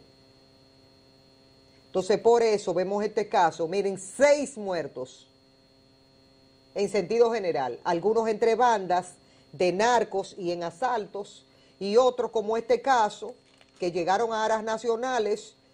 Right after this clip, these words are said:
y lamentablemente en el lugar equivocado. Dice en otra información, por ejemplo, en Los Alcarrizos,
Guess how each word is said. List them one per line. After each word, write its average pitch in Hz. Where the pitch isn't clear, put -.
y 208
lamentablemente 214
en 190
el 190
lugar 196
equivocado. 208
Dice 254
en 233
otra 254
información, 262
por 180
ejemplo, 147
en 226
Los 220
Alcarrizos, 190